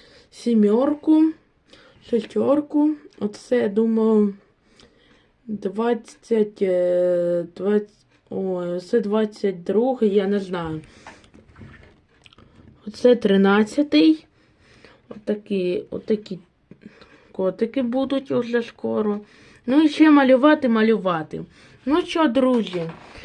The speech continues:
е, сьогодні перша частина от така. Я вам все показав, розказав.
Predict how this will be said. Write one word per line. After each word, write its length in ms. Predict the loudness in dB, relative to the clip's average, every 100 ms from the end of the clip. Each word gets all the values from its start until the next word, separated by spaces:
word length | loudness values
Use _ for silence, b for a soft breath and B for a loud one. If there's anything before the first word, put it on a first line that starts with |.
| B B -2
е, 580 | 0 0 2 2 0 -2 -6 -14 -14 -8 -6 -6 2
сьогодні 580 | 2 4 2 2 -2
перша 440 | 2 2 2 2 2
частина 440 | 2 0 0 0
от 200 | 0 0
така. 320 | -4 -2 -2
Я 260 | 2 2 2
вам 320 | 2 0 0 B B B _
все 440 | -4 4 6 6 0 _ _
показав, 680 | 2 2 2 0 2 2 0
розказав. 840 | 0 0 -2 0 -2 2 2 2 0